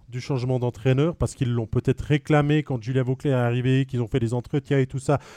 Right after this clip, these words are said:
C'est pas Julien qui est venu sur le sujet, c'est vraiment les joueurs qui en avaient gros sur le cœur. Et il y a ceux qui seront peut-être péjorés parce que ils avaient leurs habitudes, ils avaient leur temps de jeu, ils avaient leurs, euh, responsabilités, hein. On cible pas vraiment que De Vos, comme tu le dis, mais oui, il avait un temps de jeu,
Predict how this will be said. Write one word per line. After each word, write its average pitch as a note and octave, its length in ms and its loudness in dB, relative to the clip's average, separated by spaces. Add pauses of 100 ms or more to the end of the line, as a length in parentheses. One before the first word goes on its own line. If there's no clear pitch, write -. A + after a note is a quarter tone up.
(220)
C'est - 220 -4
pas E3+ 100 8
Julien F3+ 460 6
qui C3 640 2
est C3 40 8
venu C3 200 0
sur C3 160 -4
le C3 100 4
sujet, D3 300 2
c'est - 140 0
vraiment B2+ 180 0
les B2 240 2
joueurs D3 380 6
qui - 80 -2
en C#3 40 2
avaient B2+ 160 2
gros A#2+ 160 -2
sur B2 180 -2
le B2+ 120 6
cœur. A#3 220 2
Et F3+ 40 4
il D3 60 4
y C3+ 80 6
a C3 40 4
ceux G3+ 200 0
qui D3 160 -4
seront D3 220 -4
peut-être - 280 -2
péjorés F#3+ 500 8
parce C#3+ 200 2
que B2 160 4 (340)
ils F3+ 160 6
avaient A3+ 140 8
leurs G3 240 8
habitudes, F#3+ 760 4
ils F3 160 2
avaient F#3 220 6
leur D#3+ 220 2
temps D#3+ 180 2
de C3+ 80 -2
jeu, D3+ 500 6
ils D#3 180 4
avaient D3+ 200 4
leurs, C#3+ 240 4
euh, C3+ 140 6 (260)
responsabilités, D3+ 1120 4
hein. D3 280 2
On A#2+ 120 -2
cible A#2+ 400 -4
pas C3+ 240 2
vraiment B2+ 520 2
que B2+ 160 0
De A#2 140 2
Vos, D#3+ 180 4 (100)
comme C3 160 -2
tu - 140 -6
le C#3+ 180 4
dis, B3+ 180 2
mais E3 120 2
oui, G3 220 2
il F3 60 0
avait C3 140 2
un B2+ 120 2
temps C#3+ 180 -4
de B2+ 60 -10
jeu, D#3+ 200 6